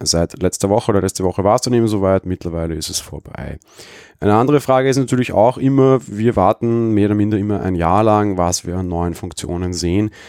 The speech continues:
Normalerweise kriegen wir im Juni die Ansage, wie das nächste Apple-Jahr bis zum nächsten Juni laufen wird, zumindest für Presse, Entwickler und so weiter und so weiter,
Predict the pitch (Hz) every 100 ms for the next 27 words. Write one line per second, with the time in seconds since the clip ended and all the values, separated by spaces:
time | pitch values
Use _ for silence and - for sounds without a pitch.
0 | - - - 87 92 87 98 107 104 92
1 | 95 92 98 - 87 90 90 87 87 87
2 | 90 92 92 92 85 73 85 82 82 80
3 | 85 78 76 82 82 - - - - 85
4 | 82 80 78 - 82 80 78 - 80 80
5 | 80 78 80 98 120 - 110 101 98 -
6 | - 80 78 - - - - 73 76 -
7 | - 78 - 80 78 73 - 80 80 78
8 | 78 82 82 87 82 87 107 117 110